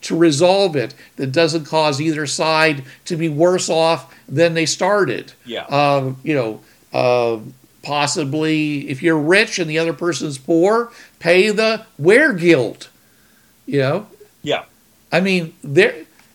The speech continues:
Speaker 1: it, it amazes me sometimes where things happen,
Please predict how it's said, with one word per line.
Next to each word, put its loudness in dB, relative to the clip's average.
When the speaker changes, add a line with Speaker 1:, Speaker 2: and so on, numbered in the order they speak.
Speaker 1:
it, 0
it 8
amazes 2
me 0
sometimes -2
where 0
things -4
happen, 2